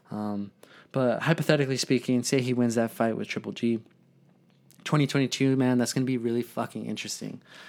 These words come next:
Now, with, uh, the undisputed status, uh, you know, around his waist and, uh, Triple G behind his back,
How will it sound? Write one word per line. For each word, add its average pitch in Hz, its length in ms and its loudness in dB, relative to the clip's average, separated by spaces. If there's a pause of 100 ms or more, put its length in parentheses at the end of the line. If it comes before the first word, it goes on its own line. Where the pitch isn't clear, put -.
(140)
Now, 113 400 -4 (720)
with, 127 460 0
uh, 117 240 -2
the 123 200 -2
undisputed 143 500 -2
status, 120 760 0
uh, 113 400 -4
you 120 100 -4
know, 107 300 -4 (220)
around 113 260 -2
his 107 160 -6
waist 120 580 -4
and, 110 400 -6
uh, 104 120 -6
Triple 117 260 -4
G 113 240 -2
behind 110 400 -6
his 98 80 -10
back, - 520 -4